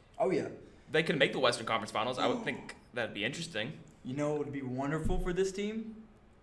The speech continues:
Speaker 1: If they picked up DeMar DeRozan.
Speaker 2: No.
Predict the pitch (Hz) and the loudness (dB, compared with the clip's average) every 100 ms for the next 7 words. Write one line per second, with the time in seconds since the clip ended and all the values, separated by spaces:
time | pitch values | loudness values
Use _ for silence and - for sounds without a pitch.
0 | - 123 - 127 127 - 156 - 160 175 | -12 -10 -4 -4 -4 2 4 6 8 6
1 | - 175 170 180 214 208 208 277 277 170 | 6 4 10 12 12 12 10 10 10 6
2 | 120 - - - 131 110 | 0 -6 -14 -8 -2 0